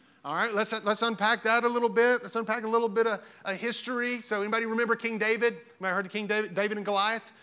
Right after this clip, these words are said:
You ever heard that story? So King David and Solomon, after King David and King Solomon, the, the Israel was united.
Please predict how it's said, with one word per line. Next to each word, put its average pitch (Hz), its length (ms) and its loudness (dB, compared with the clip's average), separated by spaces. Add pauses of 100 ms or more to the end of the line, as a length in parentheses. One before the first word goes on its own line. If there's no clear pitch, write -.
(120)
You 170 60 -10
ever 170 80 -6
heard 185 80 -4
that 190 100 -6
story? 220 260 -4 (400)
So 175 300 -4 (320)
King 220 200 -4
David 220 360 2
and 190 120 -6
Solomon, 220 480 0
after 208 280 -4
King 220 200 -4
David 208 320 -2
and 196 120 -6
King 208 160 -6
Solomon, 208 420 -4
the, 170 140 -2
the 160 260 -8 (260)
Israel 208 440 4
was 175 160 -2
united. 208 580 0